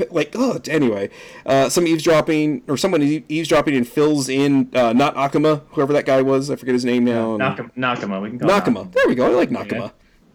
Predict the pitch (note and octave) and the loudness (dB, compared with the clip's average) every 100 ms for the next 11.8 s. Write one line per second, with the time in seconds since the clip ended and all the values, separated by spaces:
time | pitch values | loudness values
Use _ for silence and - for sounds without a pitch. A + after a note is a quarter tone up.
0 | _ _ _ _ - - - _ _ - | _ _ _ _ -20 -20 -20 _ _ 0
1 | E3 D3+ C#3 B2+ D3 D3 C#3+ C#3+ C#3 C#3 | 4 4 4 2 0 4 4 4 4 2
2 | B2+ B2+ A2+ A2+ A2+ C3+ C3+ B2 C3 B2+ | 2 0 2 0 2 2 2 0 0 0
3 | B2+ A#2+ A#2 - D#3 D#3 C#3 D3+ C#3+ B2 | 0 -2 -2 0 2 2 0 0 0 0
4 | G#2 A#2+ - A2 B2 C#3 C3+ A#2+ A#2+ A#2+ | -2 -6 -4 0 2 4 4 4 2 0
5 | A2 A#2 A#2+ A#2+ B2+ - A#2 _ A2+ A2 | -2 0 -2 -4 -12 -6 -6 _ -8 -6
6 | A2+ G#2 _ - A#2+ A#2+ A2 A2 - D#3+ | -6 -10 _ -6 -4 -4 -6 -8 -4 -2
7 | C#3+ D3 D3+ C#3+ A#2 A#2+ A#2+ A2+ C3+ B2+ | -2 -2 -2 0 0 2 0 0 -2 -2
8 | C3 B2 A2+ C3 A#2+ C3 E3+ E3+ D#3+ D3+ | 0 -2 -2 -2 0 0 0 -2 -6 -6
9 | - - E3 D3+ A3 C#4 C4+ _ _ _ | -8 -6 -4 -4 -2 -2 -2 _ _ _
10 | - - B2+ A#2+ B2+ C#3 C#3 C3 B2 B2 | -12 -4 0 2 2 0 0 -2 0 0
11 | A2+ G#2 G2+ - A2 - - | 0 -2 -2 -4 -6 -6 -14